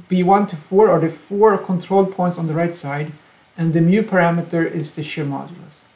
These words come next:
So this is how M calibration will communicate with Abaqus. It will create this file that will be read by the Python scripts that we talked about earlier. So this is the first thing. So if I save this, we'll see these are then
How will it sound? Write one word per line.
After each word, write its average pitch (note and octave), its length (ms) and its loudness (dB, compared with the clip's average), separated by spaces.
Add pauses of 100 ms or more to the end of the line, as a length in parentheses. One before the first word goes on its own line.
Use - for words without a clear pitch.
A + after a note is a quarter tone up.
(440)
So - 120 -8
this G#3+ 280 6
is G3 220 2
how F3 600 2
M B3 240 -2
calibration F3 720 -2 (240)
will E3+ 160 0
communicate F#3+ 880 2 (120)
with D#3 140 -6
Abaqus. E3+ 580 -2
It D#3 60 -6
will D#3+ 120 -2
create F3+ 440 -2
this - 320 -6 (160)
file F3 840 4 (720)
that D3+ 320 -2
will E3 160 2
be D3+ 120 0
read D3+ 300 2
by D3 140 0
the C#3+ 140 -4
Python D3 420 -8
scripts - 400 -12
that C#3 100 -14
we C#3+ 60 -12
talked C3+ 320 -18
about B2+ 260 -18 (120)
earlier. B2+ 360 -14 (440)
So F#3 100 -2
this A#3+ 160 2
is C#4 140 -2
the B3 80 -2
first F3 340 0
thing. - 220 -16 (480)
So F3+ 100 -6
if F3 100 0
I G3 60 4
save C4+ 360 0
this, F#3+ 220 4
we'll E3+ 120 -4
see F#3 200 -4
these G3+ 260 -2
are A3+ 100 2
then F3 340 0